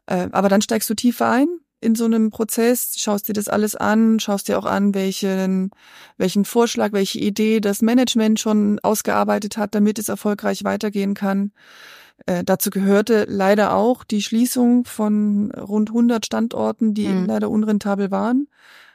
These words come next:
Speaker 1: Aber immerhin die Weiterführung von, ähm, hundertzwanzig anderen Standorten, ne? Und, äh, plus
Speaker 2: Mhm.
Speaker 1: Franchise-Standorte.
Speaker 2: Ja.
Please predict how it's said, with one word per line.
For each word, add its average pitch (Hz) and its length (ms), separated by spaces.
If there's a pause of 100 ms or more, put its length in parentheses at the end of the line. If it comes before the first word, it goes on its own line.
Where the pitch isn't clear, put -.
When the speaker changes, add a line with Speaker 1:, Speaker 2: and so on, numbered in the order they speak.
(240)
Speaker 1:
Aber 208 460 (280)
immerhin 208 640 (380)
die 214 160
Weiterführung 220 880 (380)
von, 208 500
ähm, 208 460
hundertzwanzig 214 760
anderen 320 240
Standorten, 175 800
ne? 226 300
Und, 185 340
äh, - 100
plus 240 300
Speaker 2:
Mhm. 185 100
Speaker 1:
Franchise-Standorte. 185 1040
Speaker 2:
Ja. 180 100